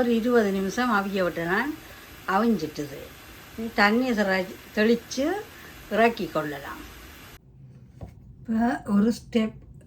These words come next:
இறக்கியாச்சு. அடுத்த ஸ்டெப்.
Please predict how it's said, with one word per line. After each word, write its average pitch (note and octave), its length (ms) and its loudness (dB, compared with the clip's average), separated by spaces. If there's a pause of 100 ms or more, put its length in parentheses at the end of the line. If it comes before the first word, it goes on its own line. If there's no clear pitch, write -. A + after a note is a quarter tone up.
(140)
இறக்கியாச்சு. G3 800 0 (1400)
அடுத்த G#3 400 0
ஸ்டெப். - 400 -10